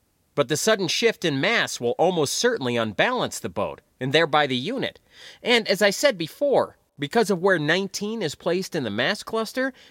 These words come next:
the entire ship would follow. Command would have to separate each unit just to keep the trains from smashing into each other." "People could get hurt," Sol stated. "Or worse.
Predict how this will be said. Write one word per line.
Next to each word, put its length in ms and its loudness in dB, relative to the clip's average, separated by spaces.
the 140 0
entire 520 2
ship 400 -2
would 200 -4
follow. 560 -4
Command 360 2
would 120 0
have 160 -2
to 80 -4
separate 500 -2
each 300 -6
unit 340 -2
just 280 0
to 120 -6
keep 140 -6
the 80 -6
trains 260 -4
from 140 -8
smashing 560 -4
into 300 -6
each 160 -6
other." 280 -6
"People 240 -2
could 220 2
get 140 2
hurt," 340 0
Sol 380 -4
stated. 500 -6
"Or 180 4
worse. 720 2